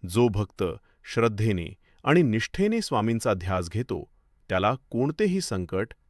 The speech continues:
जास्त काळ अडवू शकत नाही. श्री स्वामी समर्थ कृपा सदैव आपल्या सोबत असो. ओम श्री स्वामी समर्थ. जय जय स्वामी समर्थ.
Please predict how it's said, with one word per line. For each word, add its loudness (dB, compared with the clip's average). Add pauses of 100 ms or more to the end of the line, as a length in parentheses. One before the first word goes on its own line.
(120)
जास्त 2
काळ 2 (140)
अडवू 0
शकत -8
नाही. -8 (1080)
श्री 0
स्वामी 2
समर्थ -2
कृपा -4 (320)
सदैव 2
आपल्या -2
सोबत -4
असो. -14 (920)
ओम 2
श्री -4
स्वामी -4
समर्थ. -8 (840)
जय 4
जय 2
स्वामी -4
समर्थ. -10